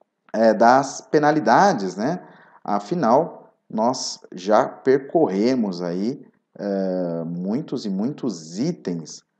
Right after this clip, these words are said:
da lei de improbidade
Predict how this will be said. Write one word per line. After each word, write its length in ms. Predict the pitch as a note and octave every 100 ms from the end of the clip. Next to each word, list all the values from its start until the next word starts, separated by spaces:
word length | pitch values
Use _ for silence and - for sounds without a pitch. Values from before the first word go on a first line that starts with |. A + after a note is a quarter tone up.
| _ _ _
da 240 | D#2+ F#2+
lei 420 | A2 F#2+ G#2 A#2+ - -
de 420 | F#2 F#2 G2+ F#2+ -
improbidade 1160 | G#2 B2 D#3 D#3+ C3+ C3+ C3 F#2+ G2 A2 G#2+